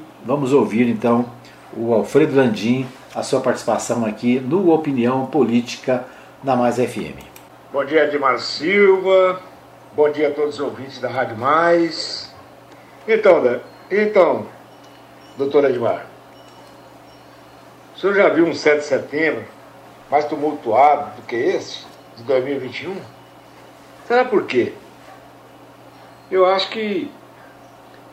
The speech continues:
Speaker 2: o presidente da República, né, promoveu a maior desordem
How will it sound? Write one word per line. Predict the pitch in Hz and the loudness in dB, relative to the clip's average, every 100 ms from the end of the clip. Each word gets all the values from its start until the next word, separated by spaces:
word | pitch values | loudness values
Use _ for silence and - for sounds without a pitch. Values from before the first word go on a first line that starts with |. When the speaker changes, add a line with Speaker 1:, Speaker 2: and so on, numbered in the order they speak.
| - - - - - - - | -20 -20 -20 -20 -20 -20 -20
Speaker 2:
o | |
presidente | 117 147 139 123 135 151 | 0 0 0 -2 -4 -2
da | - 135 | 2 2
República, | 131 - 151 185 151 | 2 0 0 0 -2
né, | 143 165 - - - - - - - - - - | -6 -8 -12 -20 -20 -20 -20 -20 -20 -20 -20 -6
promoveu | 151 165 156 - 165 180 156 127 117 - - - - - - - - - - - | 0 4 4 4 2 2 0 -10 -18 -20 -20 -20 -20 -20 -20 -20 -20 -20 -20 -14
a | 120 | -4
maior | 135 143 - | 2 4 2
desordem | - - 135 143 220 220 262 | -2 -6 2 4 4 0 -4